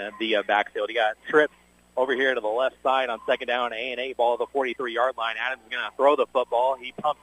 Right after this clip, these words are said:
once. He has to step up in the pocket, and now he's flushed out to the right side, and he goes down out of bounds over close to midfield. We'll see where he stepped out.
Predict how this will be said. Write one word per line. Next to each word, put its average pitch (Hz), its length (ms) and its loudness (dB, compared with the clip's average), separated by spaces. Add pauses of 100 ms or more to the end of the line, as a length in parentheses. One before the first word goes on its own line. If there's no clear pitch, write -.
(100)
once. 147 240 -2
He 139 60 -4
has 135 100 0
to - 140 -20
step 135 180 2
up 135 160 -4
in 131 60 -10
the 117 80 -4
pocket, 147 420 -2 (240)
and 123 80 -8
now 139 140 0
he's 131 200 -2
flushed 139 280 0
out 156 160 2
to 143 60 -6
the 127 80 2
right 143 240 0 (100)
side, 147 280 -2
and 131 100 -12
he 143 100 -16
goes 139 240 -4
down 143 280 -6 (180)
out 156 140 2
of 139 80 -2
bounds 139 360 -2 (400)
over 139 340 0
close 147 380 -2
to 143 80 -4
midfield. 147 400 -4
We'll 127 160 -4
see 147 80 -8
where 135 160 -4
he 117 140 -8
stepped 139 260 -2
out. 139 260 0